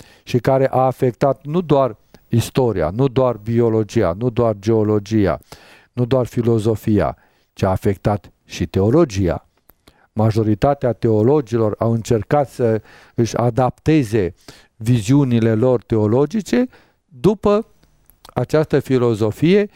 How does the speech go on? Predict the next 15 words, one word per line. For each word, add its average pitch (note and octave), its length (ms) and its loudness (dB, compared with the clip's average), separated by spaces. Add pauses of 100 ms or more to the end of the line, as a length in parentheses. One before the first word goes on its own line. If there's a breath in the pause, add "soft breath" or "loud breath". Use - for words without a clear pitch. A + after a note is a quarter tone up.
(140 soft breath)
și - 180 -2
să F3+ 180 0
creeze E3+ 640 2
un F3+ 360 0 (200 soft breath)
amestec, C#3+ 640 -2
un B2+ 200 -2
amalgam C#3 840 -2 (260 soft breath)
între C3 480 0 (340 loud breath)
evoluție C#3 920 2
și A#2+ 360 -2 (140)
creațiune. G2+ 760 -2 (260 soft breath)
Exact G#2+ 560 -2
în G3 140 -4
acest F#3+ 380 0
moment, E3+ 400 -2